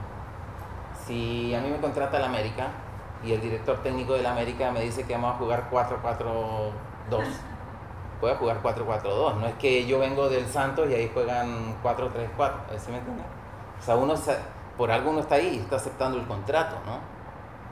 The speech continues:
No vas a ir a hacerla de batalla, "Ah, es que en el otro colegio estudiamos así".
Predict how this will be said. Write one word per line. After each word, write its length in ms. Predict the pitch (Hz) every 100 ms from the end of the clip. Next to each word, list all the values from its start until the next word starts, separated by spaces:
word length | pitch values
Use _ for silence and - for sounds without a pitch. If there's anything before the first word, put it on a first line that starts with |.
| - - -
No 80 | 113
vas 140 | 123
a 40 | 131
ir 100 | 120
a 40 |
hacerla 280 | 110 131 131
de 100 | 127
batalla, 500 | 123 120 123 120 123 131 120 107 101 101 101
"Ah, 220 | 127 196 202
es 40 | -
que 180 | 151 147
en 80 |
el 140 | 143 143
otro 240 | 147 160
colegio 320 | 151 151 151
estudiamos 440 | 170 131 120 113 110
así". 240 | 113 180